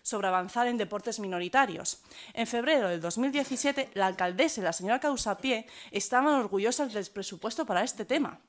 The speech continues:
Llega diciembre y la alcaldesa nos trae aquí la información del área y resulta que de los dos millones y medio de euros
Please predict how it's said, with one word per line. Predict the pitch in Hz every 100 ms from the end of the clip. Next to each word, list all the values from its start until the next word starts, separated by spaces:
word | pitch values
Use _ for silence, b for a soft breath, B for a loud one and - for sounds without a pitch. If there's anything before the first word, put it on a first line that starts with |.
| B B B B B
Llega | 226 285 320
diciembre | 269 233 277 269 190 - - B
y | 233
la | 220
alcaldesa | 202 196 202 277 294 277
nos | 269
trae | - 254
aquí | 240 262
la | 254
información | 254 208 190 247 240
del | 220
área | 220 226 240
y | 226
resulta | 233 214 - 277 202 170
que | - 196
de |
los | 185 180
dos | 208 269
millones | 294 254 269 233 -
y |
medio | 190 254 269
de | 202 196
euros | 254 208 147 -